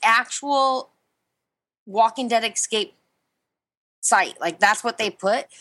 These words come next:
So here's, I want your guys' opinion. I've been, spoiler alert, I've been going off that I think that the, um, the wolves that they're hitting on, on, on the Walking Dead show, I think they're twisting that to be like the Saviors.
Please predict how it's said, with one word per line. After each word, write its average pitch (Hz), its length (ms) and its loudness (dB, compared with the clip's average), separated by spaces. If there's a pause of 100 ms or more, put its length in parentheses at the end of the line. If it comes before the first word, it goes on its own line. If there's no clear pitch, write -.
(140)
So 240 220 -2
here's, 285 420 0 (260)
I 247 60 6
want 269 220 0
your 269 120 -2
guys' 233 360 0
opinion. 214 480 -2 (440)
I've 254 200 4
been, 311 260 -2 (720)
spoiler 359 500 2 (120)
alert, 320 380 -2 (380)
I've 247 160 0
been 311 220 -2
going 285 320 2
off 233 320 -2
that - 240 2
I 214 80 0
think 233 440 -4 (120)
that 220 260 2 (440)
the, 208 180 -2
um, 170 400 -2 (420)
the 208 140 -2
wolves 220 600 0 (380)
that 214 140 2
they're 220 140 0
hitting 226 240 -2
on, 226 180 2
on, 214 280 -2 (100)
on 202 240 2
the 196 60 -2
Walking 208 340 0
Dead 185 200 0
show, 208 440 0 (280)
I 208 60 6
think 254 240 0
they're 269 140 2
twisting 233 500 -2
that 202 220 0
to 202 80 -8
be 190 200 -2
like 180 280 0
the 165 60 -4
Saviors. 151 540 -2